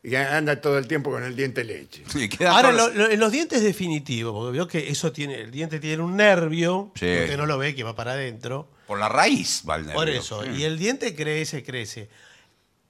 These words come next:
Speaker 3: ¿Cuándo y cómo el diente sabe que debe detenerse en el crecimiento y no como las, las morsas que le salen los dientes para afuera?
Speaker 1: La, bueno, porque
Speaker 3: Eh,
Speaker 1: tiene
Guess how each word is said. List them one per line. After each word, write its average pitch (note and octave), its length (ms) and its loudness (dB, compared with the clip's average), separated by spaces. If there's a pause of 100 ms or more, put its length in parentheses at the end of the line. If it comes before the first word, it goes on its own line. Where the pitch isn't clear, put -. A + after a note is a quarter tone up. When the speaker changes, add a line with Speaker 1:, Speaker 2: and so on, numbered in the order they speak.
(160)
Speaker 3:
¿Cuándo C#4 580 6
y F3 120 -6
cómo E3 460 4
el C3+ 100 -4
diente F#3+ 400 -4
sabe F#3 560 -2
que C#3+ 160 -4
debe E3 220 -2
detenerse D3 800 2
en A#2+ 60 -4
el A#2 60 -6
crecimiento E3+ 560 -2
y E3 120 -2
no A3+ 180 6
como G3+ 220 2
las, D3 300 -2 (280)
las C3+ 360 -4
morsas D#3+ 580 4
que C#3 100 -14
le B2 100 -8
salen D#3 360 -4
los A#2+ 100 -4
dientes C#3 240 -8
para A#2 180 -6
afuera? B2+ 520 -2
Speaker 1:
La, B2+ 300 4
bueno, C3+ 420 0
porque B2 320 -2
Speaker 3:
Eh, - 20 -10
Speaker 1:
tiene D#3 360 0